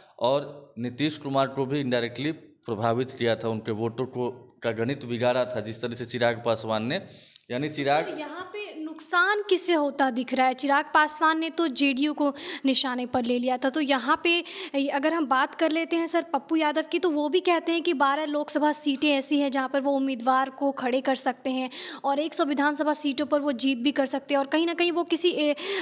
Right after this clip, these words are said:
Speaker 2: अ, नाम भी लेते हैं ज़िले का कि जैसे पूर्णिया, मधेपुरा, सुपौल, अररिया, इन सब ज़िलों में वो कहते हैं कि उनका काफ़ी, अ, दबदबा है, वो, अम, इलेक्शन अगर खड़े होते हैं तो वो जीत सकते हैं। तो ऐसे में नुकसान किससे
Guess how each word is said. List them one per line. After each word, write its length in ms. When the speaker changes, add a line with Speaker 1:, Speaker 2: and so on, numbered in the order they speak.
Speaker 2:
अ, 180
नाम 340
भी 120
लेते 240
हैं 160
ज़िले 240
का 100
कि 100
जैसे 240
पूर्णिया, 460
मधेपुरा, 560
सुपौल, 460
अररिया, 360
इन 140
सब 140
ज़िलों 280
में 140
वो 140
कहते 340
हैं 180
कि 100
उनका 320
काफ़ी, 460
अ, 160
दबदबा 480
है, 320
वो, 160
अम, 440
इलेक्शन 380
अगर 200
खड़े 260
होते 260
हैं 140
तो 100
वो 220
जीत 260
सकते 320
हैं। 100
तो 100
ऐसे 220
में 140
नुकसान 600
किससे 320